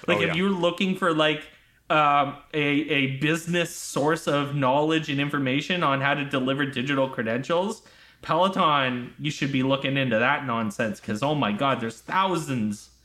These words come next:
Speaker 2: And e-,
Speaker 1: of
Speaker 2: and
Speaker 1: them.
Speaker 2: even from the teaching, like, standpoint, the, the, um,
Speaker 1: The
Speaker 2: like, the
Speaker 1: instructors.
Speaker 2: trainers, the instructors, like, they call out the badges when somebody has them in a class. Like, I was, I did a,
Speaker 1: Crazy.
Speaker 2: my ride today I did with Leanne Hainsby, and she commented on how, like,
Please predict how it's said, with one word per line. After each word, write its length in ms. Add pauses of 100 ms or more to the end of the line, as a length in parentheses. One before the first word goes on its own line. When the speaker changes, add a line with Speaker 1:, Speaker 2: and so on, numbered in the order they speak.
(200)
Speaker 2:
And 120
e-, 40
Speaker 1:
of 120
Speaker 2:
and 120
Speaker 1:
them. 60
Speaker 2:
even 160
from 160
the 80
teaching, 500
like, 240
standpoint, 580 (180)
the, 460
the, 320
um, 520
Speaker 1:
The 80
Speaker 2:
like, 120
the 140
Speaker 1:
instructors. 120
Speaker 2:
trainers, 460
the 60
instructors, 760
like, 220
they 160
call 320
out 220
the 80
badges 480
when 120
somebody 340
has 380
them 160
in 60
a 60
class. 580
Like, 140 (200)
I 100
was, 180
I 100
did 140
a, 40 (100)
Speaker 1:
Crazy. 100
Speaker 2:
my 120
ride 280
today 200
I 60
did 160
with 140
Leanne 240
Hainsby, 420
and 100
she 120
commented 380
on 100
how, 200
like, 240